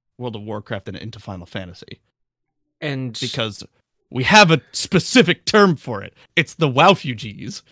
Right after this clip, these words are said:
Speaker 2: Though they're, you're gonna see them coming back now. They're, they've released the final patch before Shadowlands, which I think comes out later this year.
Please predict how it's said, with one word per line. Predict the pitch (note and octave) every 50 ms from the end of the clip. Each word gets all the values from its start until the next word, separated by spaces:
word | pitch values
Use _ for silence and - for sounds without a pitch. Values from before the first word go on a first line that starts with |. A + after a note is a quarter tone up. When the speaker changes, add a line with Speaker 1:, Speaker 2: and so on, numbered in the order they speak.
| _ _ _ _ _ _ _ _ _ _ _ _
Speaker 2:
Though | - B2+ D3+ D3+ D3 D3 D3 C3+
they're, | A#2 - - D3+ D3 C#3+
you're | G#2+ D#2+ - - C#3+
gonna | C#3 D3 C#3+
see | C3 - D3+
them | C#3 C3+ C3 B2
coming | - C3+ B2+ B2 A#2+ G#2+
back | A#2 A#2+ A#2 A#2 A#2 - A2
now. | G#2 G2+ G2+ G2+
They're, | F#2+ F#2 A#2 A2+ A2 G2+ - -
they've | B2+ A#2+ G2+ G#2
released | B2 G#2 A#2 C3 B2+ - -
the | B2+
final | - - B2 A#2+ A#2 A2+ G#2+
patch | F#2+ - - A#2+ A2+ A2 G#2+ - -
before | G#2 G2+ - A2+ G#2 G2
Shadowlands, | - - A#2+ A2+ A2 A2 G#2+ G#2 G#2+ G#2 G#2 G2 F#2
which | G2+ F#2 G#2
I | G2
think | F#2 G#2+ G2+ F#2
comes | - - A2+ G#2+ F#2 G#2
out | G2+ G#2 G2 -
later | G#2 G#2 G2+ G2 G2+
this | F2+ F2+ F#2 F2+ - -
year. | A2+ A#2+ A#2 A2+ G#2+ G#2+ G#2